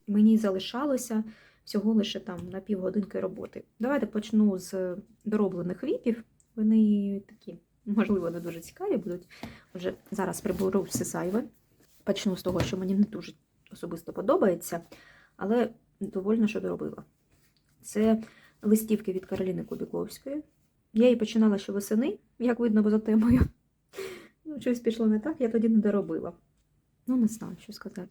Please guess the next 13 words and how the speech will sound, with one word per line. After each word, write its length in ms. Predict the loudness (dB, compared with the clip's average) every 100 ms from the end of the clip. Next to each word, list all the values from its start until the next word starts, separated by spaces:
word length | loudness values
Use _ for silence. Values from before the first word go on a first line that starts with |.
| -4
Ну, 140 | -2 -2 _ _
ну, 120 | -4 -4
така, 360 | -4 -4 -4 -6 _ _ _ _ -2
ніяка. 440 | 0 2 2 2 -2 -4 _ _ _ _ _ _ _ _ _ _
Щось 260 | -4 -4 -2
я 60 | -2
там 120 | 0
намагалась 540 | 2 0 -2 -4 -6
ще 140 | -6 -6
набризкати. 760 | -2 0 0 -2 -6 -6 -10 -10 _ _ _ _ _ _ _ -20 -20 _
Тут 160 | 0 4
була 240 | 6 6
акварель, 460 | 2 2 4 4